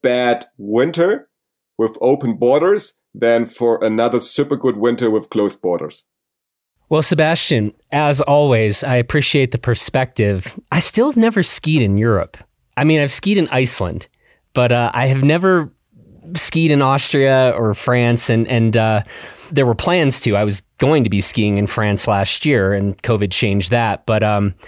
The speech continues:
Speaker 2: I very much wanna get over there. I definitely need to get to Kitzbühel at some point. So,
Speaker 1: Yeah.
Speaker 2: plus, I now know, I know of a guy who, whose wife has a place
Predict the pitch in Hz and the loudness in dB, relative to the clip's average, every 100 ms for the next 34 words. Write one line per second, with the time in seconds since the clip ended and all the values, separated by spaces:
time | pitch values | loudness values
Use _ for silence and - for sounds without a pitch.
0 | - 127 127 123 - 131 160 180 170 - | -6 -2 0 -2 -4 0 2 2 0 0
1 | 151 135 123 113 107 107 104 104 101 - | 0 2 2 2 2 2 2 2 0 -4
2 | - 123 120 _ 156 151 - 127 120 120 | -4 -4 -4 _ -2 -2 -2 0 2 0
3 | 117 113 107 - 127 117 - 107 92 98 | 0 -4 -4 -4 -4 -4 -4 -2 0 0
4 | - 107 98 101 104 95 - - 117 104 | -2 -2 -2 -2 -2 -2 -4 -4 0 2
5 | 95 - 117 - _ - 190 214 185 160 | 0 0 -4 -4 _ -2 -2 2 2 2
6 | 151 143 139 147 123 110 123 135 156 147 | 2 2 2 4 2 2 2 2 2 2
7 | 127 120 123 120 117 120 120 117 113 - | 0 0 0 2 2 2 2 2 0 -2
8 | 127 123 117 127 139 127 131 110 95 - | 0 0 0 0 0 0 -2 -2 -4 0
9 | 147 127 95 - - | 2 2 0 -4 -8